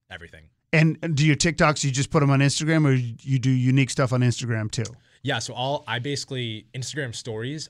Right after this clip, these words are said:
Speaker 1: I use for, like, showing what I'm doing in my life. Every single day I'll post, like, five and show exactly what's going on, what I'm doing, what I'm training, if I'm going to the cage, going to hit, um, so people can kind of follow my story there. And that's, like, the best way to follow my story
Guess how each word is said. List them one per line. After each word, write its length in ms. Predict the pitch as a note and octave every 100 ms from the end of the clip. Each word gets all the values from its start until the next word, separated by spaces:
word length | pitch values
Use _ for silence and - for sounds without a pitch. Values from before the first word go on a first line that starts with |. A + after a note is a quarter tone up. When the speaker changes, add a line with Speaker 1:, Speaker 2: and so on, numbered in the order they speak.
| -
Speaker 1:
I 80 |
use 260 | A2 A2 A2
for, 140 | -
like, 160 | G#2+ G2+
showing 280 | - B2 A2
what 100 | G#2+
I'm 80 | G#2
doing 160 | G#2
in 80 | G2
my 80 | F2+
life. 320 | F2 D#2 _
Every 160 | A#2 B2
single 220 | C3 B2
day 100 | A2+
I'll 160 | G#2 G2
post, 260 | A2+ G2+
like, 140 | G2+ -
five 420 | G2 D#2+ D2 _
and 100 | G#2+
show 380 | G#2 A2+ G2+ G2
exactly 380 | G2+ G#2+ A2+ A#2
what's 220 | B2 A#2
going 200 | C3+ B2
on, 280 | A2 A2 A2
what 100 | G#2+
I'm 120 | A2 G#2+
doing, 240 | B2 A#2+
what 100 | G#2+
I'm 100 | G#2
training, 400 | - C3 B2+ B2
if 120 | A2
I'm 240 | G#2 F#2+ F2+ _ _ _ -
going 140 | C#3
to 40 |
the 80 | C3
cage, 320 | B2+ A#2+ A#2+
going 220 | A2+ A#2 A2+
to 40 |
hit, 220 | G2+ G#2+ _ _ _ _
um, 260 | G2+ G2 F2+
so 80 | -
people 180 | B2+ A#2
can 160 | A#2+
kind 160 | G#2+ A2+
of 80 | G2
follow 220 | G#2+ G#2
my 100 | F#2+
story 320 | - A2 F#2+
there. 340 | F2+ F#2+ A#2 C3 _
And 140 | A2+ A2
that's, 220 | C#3+ -
like, 220 | D#3 B2+
the 80 | B2
best 340 | A#2 A#2 - _ _ _
way 160 | A#2+ B2
to 80 | G2
follow 340 | - B2 A2+
my 120 | F#2+
story 440 | F2 G#2+ F2 E2